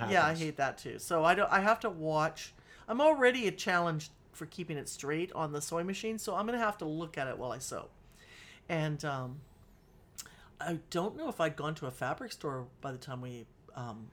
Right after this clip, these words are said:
Speaker 1: recorded this last week. I think I went after. I went to the most amazing. T-, I will tell you, the last thing I expected was to have a fabulous fabric store in Toronto,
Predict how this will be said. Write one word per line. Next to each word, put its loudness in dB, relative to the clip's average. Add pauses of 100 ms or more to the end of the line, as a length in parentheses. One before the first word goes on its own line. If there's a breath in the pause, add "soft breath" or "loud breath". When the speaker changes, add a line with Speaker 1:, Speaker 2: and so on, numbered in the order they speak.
(140)
Speaker 1:
recorded -10
this -10
last -6
week. -10
I -6
think -10
I 0
went -4
after. -6
I -4
went -8
to -20
the -8
most -6
amazing. -6 (840 soft breath)
T-, -8 (100)
I 8
will -2
tell 0
you, 0
the -4
last 0
thing -6
I -2
expected -8
was -8
to -10
have -6
a -12
fabulous -6 (180)
fabric -4
store -8
in -10 (240)
Toronto, -12